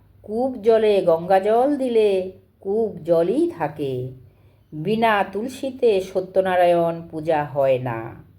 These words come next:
দুইটা তুল, এটা বেশি ওটা কম,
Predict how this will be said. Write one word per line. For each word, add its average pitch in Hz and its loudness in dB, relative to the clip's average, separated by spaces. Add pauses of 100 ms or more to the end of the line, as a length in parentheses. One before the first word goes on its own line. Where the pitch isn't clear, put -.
(540)
দুইটা 175 0 (160)
তুল, 135 -6 (1160)
এটা 170 4
বেশি 147 -6 (460)
ওটা 151 2
কম, 147 2